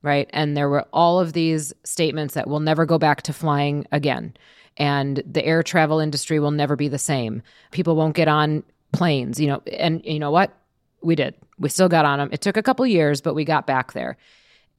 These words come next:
Has the restaurant industry been changed forever as far as foot traffic goes because of the pandemic?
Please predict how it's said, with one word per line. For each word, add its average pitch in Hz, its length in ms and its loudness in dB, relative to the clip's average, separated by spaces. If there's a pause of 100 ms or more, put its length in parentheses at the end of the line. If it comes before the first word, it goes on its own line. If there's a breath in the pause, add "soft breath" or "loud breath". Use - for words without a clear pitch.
(320)
Has 202 360 2
the 240 120 0
restaurant 180 580 0
industry 160 440 -4
been 147 200 -2
changed 151 540 0
forever 143 640 2
as 127 160 -2
far 139 240 4
as 131 180 -2
foot - 220 -2
traffic 135 420 -4
goes 127 260 -4
because 135 420 -4
of 123 100 -4
the 131 100 -4
pandemic? 127 680 -4